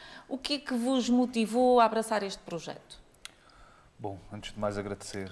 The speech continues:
Speaker 2: a oportunidade de estarmos aqui para divulgar o projeto e divulgar um bocadinho o que são estas lógicas de parceria comunitária. Dizer que o que nos leva a abraçar este projeto é aquilo que está subjacente à gênese da criação da própria Mútua dos Pescadores,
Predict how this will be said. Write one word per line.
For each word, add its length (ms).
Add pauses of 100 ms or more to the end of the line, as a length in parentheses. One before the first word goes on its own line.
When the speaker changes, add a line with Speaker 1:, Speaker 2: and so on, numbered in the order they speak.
Speaker 2:
a 60
oportunidade 520
de 40
estarmos 320
aqui 240
para 160
divulgar 440
o 40
projeto 480 (500)
e 60
divulgar 480
um 40
bocadinho 360
o 60
que 100
são 380
estas 260
lógicas 380
de 80
parceria 480
comunitária. 600 (800)
Dizer 640
que 400 (340)
o 80
que 120
nos 160
leva 220
a 20
abraçar 340
este 160
projeto 420
é 60
aquilo 420
que 720
está 180
subjacente 600
à 80
gênese 380
da 100
criação 340
da 80
própria 320
Mútua 260
dos 100
Pescadores, 480